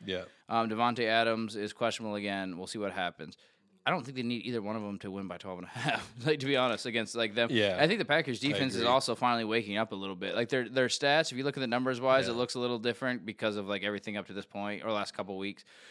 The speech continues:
Speaker 2: But, you know,
Speaker 1: Yeah.
Speaker 2: the last few weeks have kind of turned on a little bit. I think they'll be all right. They're five and oh at home this year, too. They're
Speaker 1: Yeah.
Speaker 2: not about to blow that to the Bears.
Speaker 1: Yeah.
Speaker 2: And I, I don't think it'll be that close. I like the twelve and a half with the Pack.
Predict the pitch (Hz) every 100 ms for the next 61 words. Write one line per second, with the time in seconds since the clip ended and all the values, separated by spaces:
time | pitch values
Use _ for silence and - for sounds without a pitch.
0 | - - 135 139 139 160 175 175 - 143
1 | 139 135 - 127 127 127 123 120 131 90
2 | 104 107 135 123 113 110 107 110 110 110
3 | - 175 127 123 104 110 110 110 117 104
4 | 113 110 104 - - 101 113 117 120 95
5 | 107 104 90 82 80 101 92 92 - -
6 | 110 104 110 127 127 117 127 120 110 104
7 | 95 90 - 92 95 - 120 117 110 120
8 | 113 110 101 104 101 - 90 - 82 73
9 | _